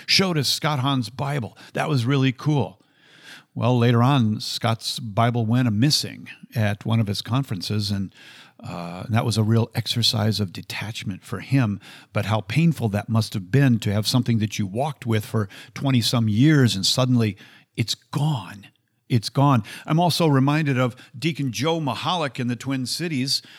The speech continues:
Uh, he is a great deacon, and we do a panel at the end of the year for the Catechetical Institute, and, uh, Deacon Joe is up there with his catechism,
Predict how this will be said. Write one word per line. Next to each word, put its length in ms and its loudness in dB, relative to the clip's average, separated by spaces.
Uh, 380 2
he 540 -2
is 400 -2
a 160 0
great 500 -2
deacon, 420 2
and 280 4
we 100 4
do 160 4
a 80 4
panel 500 0
at 100 -2
the 140 0
end 120 4
of 80 2
the 80 6
year 260 6
for 140 -4
the 80 -2
Catechetical 640 0
Institute, 560 0
and, 320 4
uh, 300 2
Deacon 420 0
Joe 240 2
is 140 2
up 160 0
there 160 2
with 240 0
his 180 0
catechism, 800 0